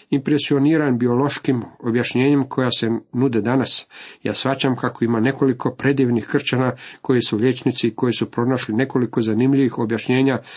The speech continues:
međutim, ja njima još uvijek nisam impresioniran.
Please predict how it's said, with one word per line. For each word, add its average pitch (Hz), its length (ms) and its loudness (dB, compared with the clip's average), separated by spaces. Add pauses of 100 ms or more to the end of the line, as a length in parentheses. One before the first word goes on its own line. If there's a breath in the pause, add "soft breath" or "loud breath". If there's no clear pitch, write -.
(240 loud breath)
međutim, 123 460 0
ja 117 160 2
njima 123 240 2
još 113 200 -2
uvijek 131 300 0
nisam 120 440 0
impresioniran. 113 800 0